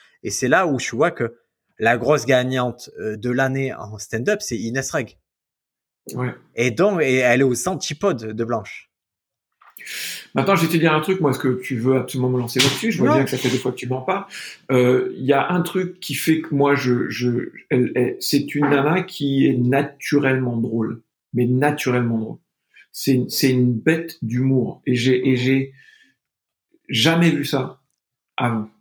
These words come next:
Speaker 1: Mais sa persona
Speaker 2: Franchement.
Speaker 1: comique n'est pas la même persona que Blanche. Elle est aux antipodes, la persona comique.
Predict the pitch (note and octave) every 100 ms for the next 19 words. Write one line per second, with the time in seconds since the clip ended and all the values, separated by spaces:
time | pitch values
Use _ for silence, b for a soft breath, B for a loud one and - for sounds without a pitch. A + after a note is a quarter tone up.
0 | _ A#2+ - D3 E3+ E3+ E3+ D3+ - D#3+
1 | G#3 A#3 A#2+ A#2 A#2 F#3 B2+ B2 D3 -
2 | D3 - D3 D#3+ F3+ G3+ - A#2 A2+ E3+
3 | E3+ F#3 A3 D#3+ C3 - B2 - A#2+ A#2